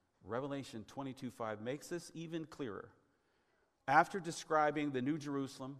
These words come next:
and the restoration of the Garden of Eden and the healing of the nations, John says that in the New Jerusalem, there will be no more light. They, the servants of God, will not need the light of a lamp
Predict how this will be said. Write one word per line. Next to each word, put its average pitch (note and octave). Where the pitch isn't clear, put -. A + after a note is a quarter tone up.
and A#2
the A#2
restoration E3+
of C3+
the C#3+
Garden C#3+
of C3
Eden C3
and C3
the B2
healing A3+
of F3+
the D#3+
nations, C3+
John F#3+
says D3+
that C#3+
in A3
the G#3+
New G3
Jerusalem, D#3+
there E3
will G#3+
be G#3
no F#3+
more D3+
light. B2
They, G3+
the D3
servants F#3
of E3
God, C3+
will D#3+
not F3
need G#3
the F#3
light E3+
of D3
a D#3
lamp D#3+